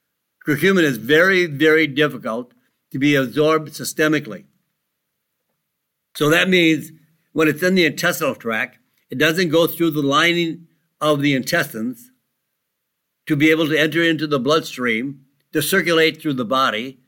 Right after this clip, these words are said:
to be able to target all the pathways in the cells of the body. So it's only in the tubing, so to speak.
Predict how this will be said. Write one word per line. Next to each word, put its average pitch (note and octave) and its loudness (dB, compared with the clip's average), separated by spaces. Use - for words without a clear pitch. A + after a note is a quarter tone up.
to E3 4
be D3 0
able C#3 0
to B2+ -6
target E3 0
all D3 2
the C#3+ -2
pathways C3+ -2
in A#2+ -8
the A#2 -8
cells C3+ -2
of A#2+ -14
the A#2+ -6
body. A2 -10
So E3+ 4
it's D#3+ -2
only G#3 4
in E3 2
the C#3+ 0
tubing, F#3+ 2
so C3 -4
to B2 -6
speak. C3 -8